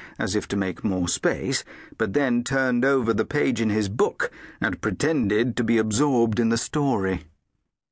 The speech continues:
Josh put the ball under the chair and fished into his bag for a book. The picture on the front cover showed a footballer scoring a goal,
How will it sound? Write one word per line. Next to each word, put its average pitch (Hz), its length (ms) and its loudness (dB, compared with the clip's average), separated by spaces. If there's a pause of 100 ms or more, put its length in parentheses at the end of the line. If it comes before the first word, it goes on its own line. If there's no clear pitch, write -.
(800)
Josh 123 380 0 (340)
put 147 200 0
the 120 180 -2
ball 113 340 2
under 104 200 0
the 95 120 -2
chair 82 500 -2 (240)
and 82 160 -4
fished - 380 -2
into 98 180 -2
his 95 140 -2
bag 90 420 -4
for 95 200 -2
a 87 180 -8
book. - 340 -4 (920)
The 135 80 0
picture 92 480 -2
on 95 120 -2
the - 180 -4
front 117 320 -2
cover - 380 -2 (300)
showed 143 300 2
a 120 60 2
footballer 120 720 0
scoring 156 580 2
a 117 60 0
goal, 104 560 -2